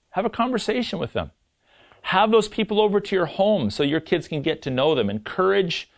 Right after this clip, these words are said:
the village to help you dis-, disciple your children for Christ. Here are some obstacles that I think stand in the way.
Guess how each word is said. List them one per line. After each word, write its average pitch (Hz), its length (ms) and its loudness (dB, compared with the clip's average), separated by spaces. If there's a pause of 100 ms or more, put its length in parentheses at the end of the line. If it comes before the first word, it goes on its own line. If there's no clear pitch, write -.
(240)
the 143 140 2
village 156 540 2
to 139 80 -2
help 156 400 0
you 127 400 0 (480)
dis-, 156 260 2 (160)
disciple 143 800 0
your 131 240 2
children 117 680 0 (800)
for 117 160 0
Christ. - 580 -4 (760)
Here 262 180 4
are 285 40 6
some 185 280 0
obstacles 160 680 2
that 135 80 2
I 139 100 4
think 135 220 -4
stand 127 340 0
in 110 100 0
the 104 60 0
way. 98 300 0